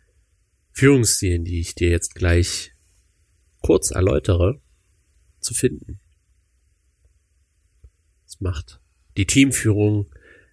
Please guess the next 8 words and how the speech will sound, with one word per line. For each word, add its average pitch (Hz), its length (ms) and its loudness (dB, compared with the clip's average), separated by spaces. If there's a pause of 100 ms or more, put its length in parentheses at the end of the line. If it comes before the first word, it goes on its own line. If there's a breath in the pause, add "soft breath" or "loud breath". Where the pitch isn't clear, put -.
leichter. 92 680 2 (2750)
Dann 90 160 -6
fangen 107 240 2
wir 117 100 4
doch 107 200 2
einfach - 460 -2
mal 98 180 -2
an. 90 440 -6